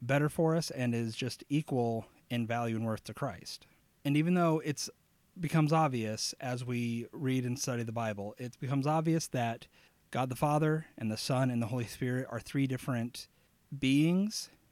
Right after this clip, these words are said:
they still share one essence. They share one majesty together. And this is something that's hard to explain and understand, which is why throughout history, and even today, Christians have been accused of being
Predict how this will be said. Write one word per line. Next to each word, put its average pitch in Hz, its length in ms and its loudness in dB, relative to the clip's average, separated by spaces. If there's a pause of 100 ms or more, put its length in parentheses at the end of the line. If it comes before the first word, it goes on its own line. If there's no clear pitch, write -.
(120)
they 143 220 -2
still 156 340 2
share 127 380 0
one 127 340 0 (120)
essence. - 600 -4
They 120 140 -6
share 120 280 0
one 123 520 -2 (440)
majesty 113 920 -2
together. 101 640 -6 (680)
And 143 120 4
this 131 160 -2
is 139 120 -4
something 208 280 2
that's 143 100 0
hard 151 160 2
to 131 80 0
explain 127 420 -2
and 120 120 2
understand, 107 760 -2 (480)
which 147 140 2
is 123 100 -2
why 120 220 4
throughout 165 320 2
history, 113 500 0
and 120 100 2
even 156 220 4
today, 127 380 -2
Christians 151 460 -2
have 135 120 -2
been 131 160 0
accused 127 460 -2
of 117 120 -4
being 117 400 2